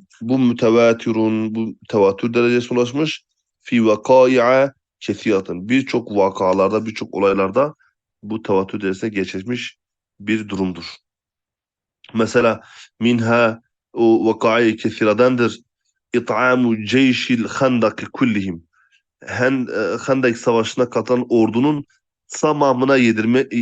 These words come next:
e, yedirme. Min sahletin. Min sahletinin bir kuzu.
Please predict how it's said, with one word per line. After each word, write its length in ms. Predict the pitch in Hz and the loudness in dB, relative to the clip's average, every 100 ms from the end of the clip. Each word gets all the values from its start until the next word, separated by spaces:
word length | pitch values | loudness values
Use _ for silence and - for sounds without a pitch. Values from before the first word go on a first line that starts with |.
| - | -2
e, 60 | |
yedirme. 680 | 107 87 113 107 107 110 95 87 _ _ _ _ _ 110 | -2 0 0 0 0 0 0 -4 _ _ _ _ _ -2
Min 280 | 117 117 | 2 2
sahletin. 1160 | 101 - 135 - - 104 95 - 98 90 87 92 _ _ _ _ _ 104 | -2 -2 -4 -2 -4 0 0 0 -8 -8 -10 -16 _ _ _ _ _ -4
Min 220 | 104 101 | -2 -2
sahletinin 880 | - 131 - 117 107 - 151 120 110 | -2 -2 -2 -4 -2 -2 -4 -4 -4
bir 200 | 107 - | -4 -8
kuzu. 440 | 98 90 90 | -12 -10 -12